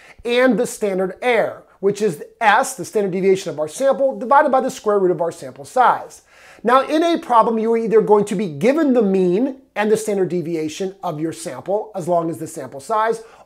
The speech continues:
or you're gonna have to actually calculate it, which means that you're gonna be given the data, and you can import that data into your calculator to get the mean and the standard deviation.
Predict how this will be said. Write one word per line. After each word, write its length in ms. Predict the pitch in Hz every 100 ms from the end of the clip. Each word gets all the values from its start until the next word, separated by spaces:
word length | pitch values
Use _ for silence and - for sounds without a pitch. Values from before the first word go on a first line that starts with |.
| _
or 680 | - 330 349 254 247 240 -
you're 160 | 208 262
gonna 140 | 254
have 220 | 190 240 -
to 120 | -
actually 420 | 202 202 208 208
calculate 540 | 202 320 330 262 160
it, 180 | 120 -
which 200 | 214 -
means 180 | 220 202
that 140 | 208
you're 140 | 202 202
gonna 160 | 196
be 100 | 175
given 260 | 147 190 175
the 80 | 156
data, 500 | 135 226 269 285 277 -
and 120 | 185 190
you 60 |
can 120 | 202
import 420 | 240 285 - 254 254
that 140 | 220
data 200 | 220 208
into 120 | 196
your 100 | 180
calculator 500 | 170 240 233 226 220
to 240 | 220 226 220
get 400 | 170 359 - 208
the 100 | 226
mean 300 | 196 196 208 180
and 180 | 185
the 60 | 185
standard 260 | 160 156 147
deviation. 600 | 147 190 247 - 131